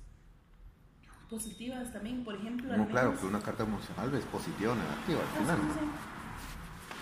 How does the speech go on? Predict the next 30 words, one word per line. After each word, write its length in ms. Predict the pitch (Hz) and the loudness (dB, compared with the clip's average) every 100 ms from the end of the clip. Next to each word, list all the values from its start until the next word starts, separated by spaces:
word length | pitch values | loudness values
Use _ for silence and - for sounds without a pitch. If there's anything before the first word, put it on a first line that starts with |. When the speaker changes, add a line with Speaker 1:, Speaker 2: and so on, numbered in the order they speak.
| - - - - | -10 -10 -12 -10
Speaker 1:
Sí. 120 | - 415 403 - - - - - | -2 0 0 -2 -14 -16 -16 -2
Speaker 2:
Emociones 460 | 127 123 - 139 139 | 4 4 4 2 2
fuertes 360 | - 170 - 113 | 4 2 2 -4
serían. 280 | - 123 - - - | -4 -6 -6 -14 -16
Speaker 1:
Sí, 420 | - 381 392 381 302 302 269 | 0 2 2 -4 -10 -12 -8
emociones. 480 | 269 247 262 277 294 - - - - | -8 -8 -6 -4 -4 -6 -14 -20 -12
Si 180 | - 294 | -4 0
venís 400 | 285 269 302 - - | 0 2 0 -2 -6
con 160 | - 311 | -6 -2
esa 200 | 320 359 | 0 2
apertura, 460 | 339 302 277 392 359 | 0 -2 -2 -2 -2
sí, 240 | - 269 | 0 2
al 180 | 233 226 | 2 2
principio 420 | 247 240 277 339 | 0 0 0 0
tal 160 | 320 277 | 2 4
vez 200 | 262 269 | 4 4
no 100 | 277 | 2
es 160 | 277 | 0
tan 180 | 285 269 | 0 2
obvio, 380 | 247 285 277 208 | 4 2 0 0
¿va? 200 | 165 175 220 | -2 -4 0
Yo 80 | 277 | 0
al 80 | 285 | 2
principio 460 | 311 302 320 330 | 2 4 4 2
cuando 240 | 330 320 320 | 2 2 4
llegué, 300 | 285 208 214 | 4 2 0
como 200 | 294 285 | -2 -2
yo 60 | 233 | -2
estudiaba 360 | 233 269 262 269 | -2 -4 -2 0
magisterio, 580 | 285 277 220 220 302 | 0 -2 -4 -2 -2